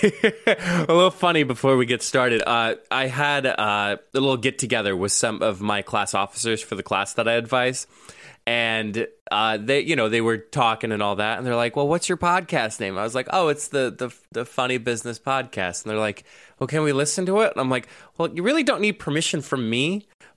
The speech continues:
but I highly recommend you not listening to it just because, you know, it's, it's me. And you also get to hear my best friend. And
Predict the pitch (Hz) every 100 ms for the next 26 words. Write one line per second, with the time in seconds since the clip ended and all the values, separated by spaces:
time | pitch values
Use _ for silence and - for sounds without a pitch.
0 | - 156 151 - 156 147 208 285 262 180
1 | 180 160 160 139 127 117 135 - 226 -
2 | 254 262 247 262 277 285 156 147 170 -
3 | 190 170 151 - 95 190 185 151 165 165
4 | 139 - - 139 123 120 131 175 254 -
5 | - 127 123 127 143 160 151 143 156 123
6 | 143 - - 127 175 220 131 113 110